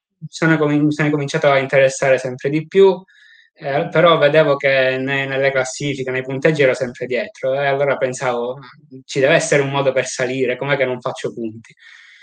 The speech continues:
Allora ho cominciato a cercare qualcosa all'inizio per le probabili formazioni, così in generale. Alla fine ho trovato Fantasy Football Scout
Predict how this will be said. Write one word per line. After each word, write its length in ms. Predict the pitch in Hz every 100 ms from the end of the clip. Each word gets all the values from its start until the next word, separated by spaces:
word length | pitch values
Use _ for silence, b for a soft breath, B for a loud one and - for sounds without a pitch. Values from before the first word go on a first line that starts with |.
| B -
Allora 220 | 190 156
ho 40 |
cominciato 420 | - 147 143 151
a 60 | 131
cercare 640 | - 131 - 139 135 131
qualcosa 720 | 127 120 - 135 131 131 120 120
all'inizio 840 | 127 135 147 147 131 123 117 - _
per 120 | 135
le 100 | 131
probabili 420 | 127 127 127 117
formazioni, 880 | 117 113 120 - - 127 127 117 113
così 280 | 117 127 117
in 60 |
generale. 640 | 117 147 175 139 113 117 _ _ _ _ _ _ _
Alla 240 | 208 196 151
fine 160 | 147
ho 80 | 147
trovato 520 | 147 131 135 131 120
Fantasy 400 | 120 135 135 131 131
Football 360 | 120 - 123
Scout 380 | - 156 110